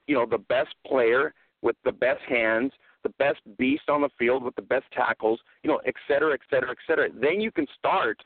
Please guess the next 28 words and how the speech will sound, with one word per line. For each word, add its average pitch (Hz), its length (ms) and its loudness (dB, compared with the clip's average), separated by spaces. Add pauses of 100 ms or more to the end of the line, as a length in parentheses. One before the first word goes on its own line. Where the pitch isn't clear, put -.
(460)
because 139 280 -2
then 147 220 0
people 196 240 0
will 175 80 2
take 160 220 -4
notice. 160 400 2
You 139 60 -12
got 147 140 2
a, 110 120 0 (300)
a - 60 0
nice 151 280 0 (100)
six - 220 -2
to 175 100 0 (100)
eight 151 260 -2 (300)
short - 280 -6
league 143 380 0 (260)
with 117 120 -2
maybe 131 420 2
an 120 160 -2
eight-game 127 520 -2 (140)
slate 143 320 0
or 110 100 2
a 104 60 -4 (100)
ten-game 147 400 0 (100)
slate. 117 240 0 (580)
People 190 240 0
will 208 120 -2
start - 220 -6